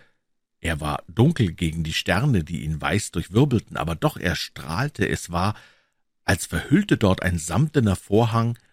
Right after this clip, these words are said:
ungeheures Licht, als wären die sprühenden Sterne nur Luken und Ritzen,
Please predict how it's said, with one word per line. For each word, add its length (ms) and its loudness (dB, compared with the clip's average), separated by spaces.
ungeheures 840 2
Licht, 300 -8
als 140 -4
wären 320 0
die 160 -2
sprühenden 720 2
Sterne 560 0
nur 200 4
Luken 520 2
und 260 -4
Ritzen, 460 0